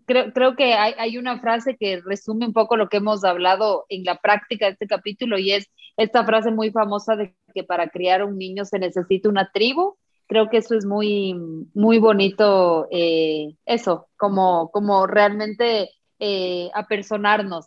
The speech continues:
de, de, de la importancia de transitar la maternidad acompañada como, como un eje de salud mental para las madres.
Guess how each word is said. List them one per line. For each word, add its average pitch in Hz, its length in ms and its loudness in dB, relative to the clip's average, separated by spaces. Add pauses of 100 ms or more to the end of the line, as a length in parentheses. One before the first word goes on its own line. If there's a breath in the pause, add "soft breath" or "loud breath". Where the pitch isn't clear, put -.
de, 170 640 -4
de, 180 340 -2
de 180 140 -6
la 196 100 -2
importancia 233 760 0
de 233 120 -2
transitar 202 760 0 (240 loud breath)
la 220 80 0
maternidad 202 580 0
acompañada 220 1000 -4
como, 180 460 -6
como 190 260 -4
un 190 160 -2
eje 208 320 0
de 196 120 -2
salud 185 320 -4
mental 185 440 -2
para 180 200 2
las 165 200 -4
madres. 156 260 -8